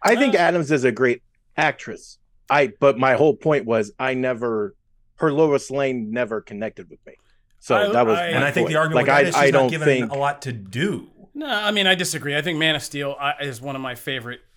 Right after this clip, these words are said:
Speaker 2: takes of Lois Lane when she's kind of like the no nonsense, the whole thing about, like, "Are we done measuring, you know, these?" And, like,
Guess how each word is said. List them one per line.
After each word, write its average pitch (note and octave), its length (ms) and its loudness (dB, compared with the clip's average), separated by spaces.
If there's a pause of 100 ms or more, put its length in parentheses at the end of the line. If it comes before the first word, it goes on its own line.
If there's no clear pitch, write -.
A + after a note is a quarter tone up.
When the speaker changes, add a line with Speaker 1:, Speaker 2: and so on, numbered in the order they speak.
Speaker 2:
takes C#3 320 -10
of A2+ 100 -14
Lois A#2+ 320 -12
Lane A2 380 -14
when A#2 140 -14
she's A2+ 240 -14
kind A2 260 -12
of G#2 120 -18
like G#2 360 -16 (440)
the C#3 100 -6
no C3+ 160 -6
nonsense, B2 540 -8
the A#2+ 100 -12
whole B2 160 -12
thing A#2+ 180 -14
about, A#2+ 260 -12
like, A#2 140 -12
"Are A2 60 -14
we A2 100 -16
done A2 280 -14
measuring, G#2 720 -14
you A#2 140 -16
know, G2 220 -16
these?" G#2+ 280 -18
And, A#2 140 -16
like, A2 200 -16